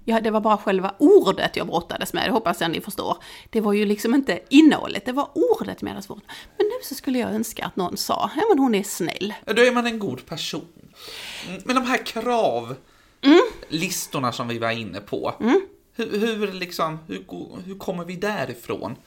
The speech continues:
Speaker 2: Vad gör vi med de här kravlistorna?
Speaker 1: Jag tror att vi måste börja skriva andra listor. För ibland är det så här att vi säger, "Ja, men sluta med det." Nej, jag tror vi måste börja med någonting.
Speaker 2: Ja.
Speaker 1: Ehm, för man slutar inte med någonting innan man vet att jag skulle vilja göra någonting annat.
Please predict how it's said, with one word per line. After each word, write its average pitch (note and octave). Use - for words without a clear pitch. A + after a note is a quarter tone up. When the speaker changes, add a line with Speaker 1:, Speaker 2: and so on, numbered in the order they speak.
Speaker 2:
Vad E3+
gör G3
vi C#3+
med A#2
de A#2
här G#2+
kravlistorna? -
Speaker 1:
Jag F4
tror B3+
att A3
vi A3+
måste G#3+
börja G3+
skriva A3+
andra G#3+
listor. -
För C#4+
ibland E4
är D4
det B3
så C4
här B3
att G3
vi G3+
säger, F3
"Ja, F#3
men G#3
sluta A3
med D#3+
det." E3
Nej, E4
jag D4+
tror F#4+
vi F4+
måste F4+
börja D#4+
med G#3+
någonting. F#3+
Speaker 2:
Ja. E3
Speaker 1:
Ehm, C#4
för D#4
man D#4+
slutar F4
inte F4+
med D#4+
någonting C#4+
innan C#4
man C#4
vet C#4
att B3
jag C4+
skulle C4
vilja B3+
göra C4
någonting B3+
annat. -